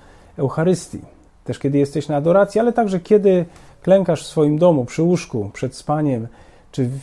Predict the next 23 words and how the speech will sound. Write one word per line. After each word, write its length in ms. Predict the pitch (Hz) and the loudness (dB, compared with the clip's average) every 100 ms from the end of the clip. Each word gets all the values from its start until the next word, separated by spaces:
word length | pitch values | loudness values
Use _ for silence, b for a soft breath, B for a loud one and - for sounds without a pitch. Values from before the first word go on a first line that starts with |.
| - | -8
w 60 | |
innym 240 | 175 202 170 | -4 -2 0
momencie, 380 | 147 165 165 143 | 0 0 0 -2
kiedy 200 | 147 131 | -4 -4
się 140 | 147 | -2
modlisz, 360 | 143 143 127 - | 0 0 -2 -6
to 80 | |
Chrystus 380 | 139 196 - 180 | -4 -4 -2 -4
rzeczywiście 500 | 147 160 180 208 165 | -2 -2 -2 -2 -4
czeka 260 | - 165 170 | -2 -2 -2
na 120 | 143 | -2
ciebie 280 | - 285 254 | 0 0 0
i 60 | |
być 180 | 202 208 | 0 -2
może 240 | 240 202 202 | 0 0 0
On 100 | 165 | -2
sam 380 | - 285 285 | -2 0 2
jest, 320 | 147 135 - - B B B B _ - | 0 0 -6 -18 B B B B _ 0
tak 260 | 196 - - | 2 2 -4
w 180 | - | -20
cudzysłowie 580 | - 165 160 - 262 202 | -6 -2 -2 2 2 4
mówiąc, 340 | 160 180 180 156 | 2 0 -2 -2
zaciekawiony, 720 | 170 170 170 151 175 143 | -4 -4 -2 2 2 2